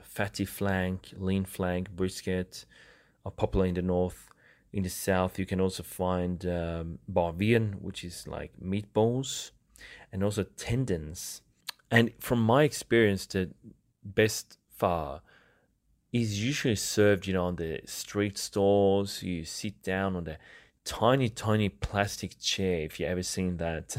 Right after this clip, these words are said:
<laughs> If you're watching this on YouTube, I'm gonna insert some f-, photos of that. But because some, there are some chain stores as well, like, uh, Pho twenty-four and stuff like that.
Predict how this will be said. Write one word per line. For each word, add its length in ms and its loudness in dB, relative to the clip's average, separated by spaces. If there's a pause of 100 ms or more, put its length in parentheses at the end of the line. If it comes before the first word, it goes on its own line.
<laughs> 140 -2 (360)
If 180 2
you're 120 6
watching 280 4
this 220 2
on 100 2
YouTube, 360 2
I'm 80 2
gonna 180 0
insert 460 2
some 260 -8
f-, 240 -20
photos 460 2
of 120 -6
that. 300 -6
But 200 -2 (640)
because 220 4
some, 420 4
there 120 8
are 60 4
some 180 -4
chain 460 0
stores 640 0
as 120 -6
well, 380 0
like, 400 -8
uh, 200 -2
Pho 400 -2
twenty-four 840 4
and 100 -4
stuff 220 -6
like 140 -6
that. 260 0